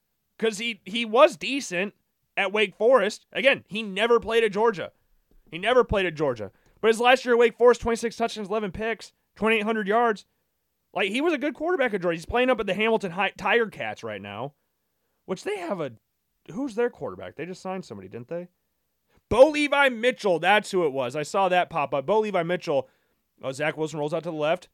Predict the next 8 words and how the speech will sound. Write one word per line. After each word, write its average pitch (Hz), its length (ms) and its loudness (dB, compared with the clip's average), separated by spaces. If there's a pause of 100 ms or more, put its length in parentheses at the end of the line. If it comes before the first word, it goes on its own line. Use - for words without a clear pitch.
and 151 240 -6
he 151 60 -6
trips 151 260 -8
over 131 160 -4
his 120 80 -10
own 117 140 -10
feet. 101 260 -18 (260)
Nice. 117 580 -8